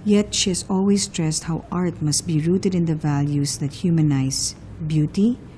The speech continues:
grace, a disciplined spirituality, and harmony with nature and fellow humans.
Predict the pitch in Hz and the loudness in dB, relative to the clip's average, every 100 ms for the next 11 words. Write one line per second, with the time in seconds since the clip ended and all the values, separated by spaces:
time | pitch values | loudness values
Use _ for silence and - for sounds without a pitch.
0 | - - - 160 165 147 143 170 - - | -18 -12 -8 -2 2 2 2 0 -4 -6
1 | - - - - - 165 196 196 220 202 | -10 -20 -20 -8 -2 2 4 4 4 4
2 | 190 - 170 160 - 156 143 139 - 147 | 4 2 0 0 0 0 0 0 0 -2
3 | 165 - - - - 175 165 190 196 202 | -4 -10 -20 -20 -2 2 2 2 4 6
4 | 165 151 151 151 156 175 - 139 - 139 | 8 6 4 4 4 2 -2 -4 0 -2
5 | 139 151 143 139 143 131 117 110 - - | 0 0 0 2 2 2 2 -2 -6 -10